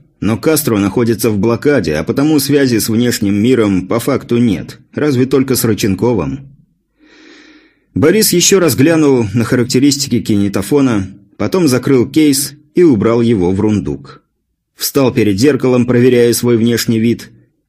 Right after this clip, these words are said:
Пора заняться документацией на миноносец, а потом подступиться к катеру.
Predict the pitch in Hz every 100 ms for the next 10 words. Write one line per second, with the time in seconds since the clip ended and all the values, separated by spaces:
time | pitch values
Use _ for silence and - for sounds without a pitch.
0 | _ 104 156 147 123 135 127 135 107 107
1 | 113 110 107 123 113 104 95 98 95 92
2 | 92 107 - - - - _ _ - 139
3 | 180 175 180 127 98 - 87 120 98 -
4 | 95 - 82 71 - -